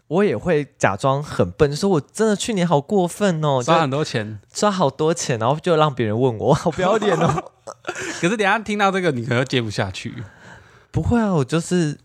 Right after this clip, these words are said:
Speaker 1: 我朋友都蛮有反应的。
Speaker 2: <laughs> 是啊，那你，那你先说，你去年卡费，好了，来，我们来演一次。
Speaker 1: 好。
Speaker 2: 哎，你知道最近买很多东西。
Speaker 1: 我没有，我是出-，这样的出发点是错的。你要讲说，
Speaker 2: 嗯。
Speaker 1: 我觉得我今年要开始省钱了。
Speaker 2: <laughs>
Speaker 1: 厉害吧？有没有厉害？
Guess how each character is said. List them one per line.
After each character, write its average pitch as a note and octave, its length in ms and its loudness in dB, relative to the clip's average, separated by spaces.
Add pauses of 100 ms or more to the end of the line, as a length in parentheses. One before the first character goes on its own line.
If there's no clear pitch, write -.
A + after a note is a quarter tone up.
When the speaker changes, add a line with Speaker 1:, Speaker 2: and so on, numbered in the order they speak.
(160)
Speaker 1:
我 B2+ 100 -4
朋 C#3 160 2
友 D3 120 2
都 B2 100 0
蛮 A#2 160 0
有 G#2 60 2
反 - 220 0
应 A2+ 180 -2
的。 G2 100 -6 (120)
Speaker 2:
<laughs> G#3 140 4
是 - 60 -6
啊， D3+ 200 -2
那 E3 120 -2
你， E3 300 -2
那 F3+ 100 2
你 D3+ 140 4
先 A2+ 200 -2
说， G#2 300 -4
你 A2 140 -6
去 D#3+ 120 -4
年 A#2+ 140 0
卡 G#2+ 160 -6
费， G#2+ 100 -12
好 A#2 140 0
了， C3 100 2 (220)
来， A#2+ 140 -6
我 A2+ 60 -2
们 A#2 80 -4
来 B2 60 0
演 A2+ 220 -4
一 F#2+ 60 -8
次。 A2+ 320 -6
Speaker 1:
好。 - 360 0 (240)
Speaker 2:
哎， D#3 80 -4
你 C#3+ 80 -2
知 B2+ 60 -6
道 E3 80 0
最 F3 100 -4
近 E3 120 0
买 A2+ 160 0
很 G#2+ 100 -4
多 A#2 80 -6
东 A2 180 -4
西。 G2+ 320 -10 (180)
Speaker 1:
我 C#3 140 -12 (260)
没 A#2+ 180 0
有， D#3+ 100 6
我 A2+ 100 0 (200)
是 F3 80 0
出-， - 160 -4 (180)
这 - 220 0
样 F3+ 60 4
的 D#3 40 0
出 D3+ 180 -2
发 C#3 220 2
点 F#2 160 -6
是 G#2+ 60 -10
错 A#2 260 2
的。 F2+ 60 -6
你 G2 60 -2
要 D#3 100 4
讲 A#2 200 0
说， B2 280 2
Speaker 2:
嗯。 - 80 -6
Speaker 1:
我 A#2 100 0
觉 G#2+ 80 -2
得 C#3+ 80 4
我 B2+ 100 2
今 C3+ 200 -2
年 B2 100 0
要 A2+ 80 2
开 B2+ 180 0
始 A#2 100 2
省 F#2 280 0
钱 D#2 300 -2
了。 F2+ 280 -4 (440)
Speaker 2:
<laughs> - 480 -12
Speaker 1:
厉 D#3+ 120 0
害 D#3+ 180 6
吧？ B2 260 0
有 B2 80 -2
没 C#3+ 60 2
有 D#3+ 60 4
厉 D#3+ 160 0
害？ C3 360 0